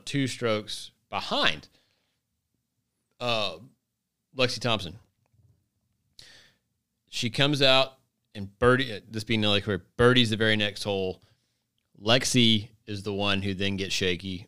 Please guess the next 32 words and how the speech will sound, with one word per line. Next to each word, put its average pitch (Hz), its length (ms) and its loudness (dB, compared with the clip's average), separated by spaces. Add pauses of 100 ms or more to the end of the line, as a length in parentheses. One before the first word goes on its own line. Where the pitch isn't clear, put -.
(120)
misses 101 300 -6
a 95 60 -8
five-footer 113 800 0
that 101 120 -12
would 98 120 -8
have 92 100 -8
won 101 180 -4
the 104 60 -4
tournament, 95 580 -6 (1500)
sets 110 220 -4
up 107 80 -6
the 104 80 -10
four-way 101 320 -4
playoff. 92 580 -4 (720)
Nelly 110 380 2
Korda 107 540 0 (220)
turns 110 300 -4
right 107 160 4
around. 101 540 0
They 98 140 -8 (160)
do 110 120 -4
the 92 60 -6
playoff 110 400 0
on 104 100 -4
the 101 100 -4
eighteenth, 98 540 -6 (320)
birdies 104 340 4
it 92 80 -2
again, 85 480 -6 (420)
wins 101 280 -6
the 95 80 -12
tournament. 92 520 -8